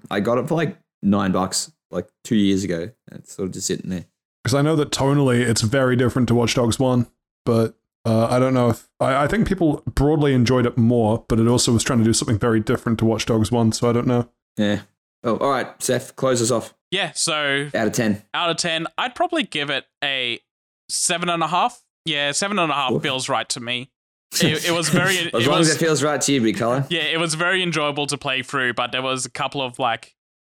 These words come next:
Speaker 3: uh, story overall was fine, but there's a couple of moments in there that were a bit of a letdown.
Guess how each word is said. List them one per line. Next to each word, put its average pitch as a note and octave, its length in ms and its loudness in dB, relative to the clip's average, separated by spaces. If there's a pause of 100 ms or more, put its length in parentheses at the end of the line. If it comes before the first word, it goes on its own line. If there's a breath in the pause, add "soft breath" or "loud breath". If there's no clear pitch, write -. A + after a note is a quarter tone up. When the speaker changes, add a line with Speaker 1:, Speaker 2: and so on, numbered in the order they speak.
Speaker 3:
uh, C#3+ 420 -2 (380)
story A#3 500 0
overall D3 480 0
was C#3 200 -2
fine, D3 220 -2
but C#3 120 -4
there's B2+ 160 -4
a - 40 -12
couple D3 280 -4
of C3 60 -4
moments A#2+ 440 -4
in C3+ 160 -4
there C3 140 0
that C3 140 -4
were C3 160 0
a B2+ 60 -2
bit C3+ 200 -4
of B2+ 100 -6
a C3 40 -4
letdown. C3+ 560 -4